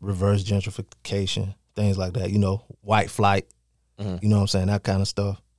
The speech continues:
Speaker 1: Um, but, and it, it affected, you know, down the line. So, like, when black people moved in the neighborhood, all the white people moved out, you know, like, in the cities and stuff like that,
Speaker 2: Mm-hmm.
Speaker 1: it was, like,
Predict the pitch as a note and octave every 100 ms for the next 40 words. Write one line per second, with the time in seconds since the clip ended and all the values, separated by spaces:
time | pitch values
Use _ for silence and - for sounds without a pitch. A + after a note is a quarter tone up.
0 | - G2+ F#2+ F#2 F2+ _ _ _ _ _
1 | _ - A2 G2+ - _ _ _ _ G2+
2 | A#2 - G#2+ A2 - A#2 G2+ G2+ _ _
3 | A#2 A2 G2+ G2 _ _ _ _ - G#2+
4 | G2 G2 G#2 G2 G2 A2+ G#2+ G2 - _
5 | _ _ _ A2 G#2 A#2+ A2+ A2+ A2+ A2+
6 | A2 G#2+ A2 A2+ A2 G2+ A2 A2+ A2 A2
7 | G#2 G#2 G#2+ G2+ G2 G2 - _ G#2 G2+
8 | G2 G#2 G#2+ A#2+ G#2 C#3+ C#3+ B2 A2+ -
9 | A2 G#2 G2+ A#2 F#2+ A2 A2 G#2 G2+ F#2